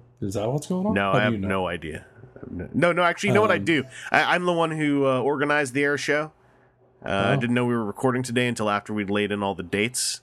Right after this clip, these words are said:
Speaker 2: So
Speaker 1: Oh, uh-huh. Sure.
Speaker 2: I'm trying to bring some
Speaker 1: Sabotage.
Speaker 2: prestige to your town.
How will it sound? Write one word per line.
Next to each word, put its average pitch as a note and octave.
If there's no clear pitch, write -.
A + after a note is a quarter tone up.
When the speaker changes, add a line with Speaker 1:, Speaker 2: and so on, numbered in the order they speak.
Speaker 2:
So -
Speaker 1:
Oh, A2+
uh-huh. C3
Sure. -
Speaker 2:
I'm D3
trying G#3
to G3
bring F#3
some -
Speaker 1:
Sabotage. -
Speaker 2:
prestige D3+
to B2+
your A#2+
town. A2+